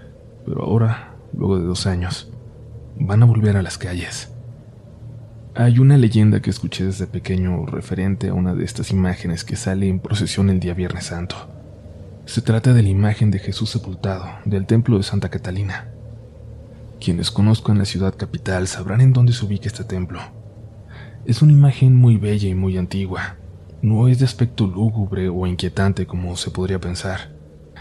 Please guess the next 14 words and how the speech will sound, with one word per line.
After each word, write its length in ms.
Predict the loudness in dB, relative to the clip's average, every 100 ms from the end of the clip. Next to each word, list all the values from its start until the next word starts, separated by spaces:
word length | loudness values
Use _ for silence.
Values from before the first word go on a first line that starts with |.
| -10 -8
Existen 400 | 0 2 4 4
dos 180 | 4
leyendas 440 | 4 6 6 6 4
peculiares 560 | 0 0 2 2 0
sobre 180 | -2 -4
esta 160 | -4 -6
imagen. 440 | -6 -6 -6 -8 -10 -20 -20 -20 -20 -20 -20 -20 -20 -20 -16
Se 140 | 0
dice 260 | 2 2 2
que 100 | 2
ya 160 | 2 2
hace 180 | 2
varios 320 | 0 2 0 -2
siglos, 500 | -4 -4 -10 -12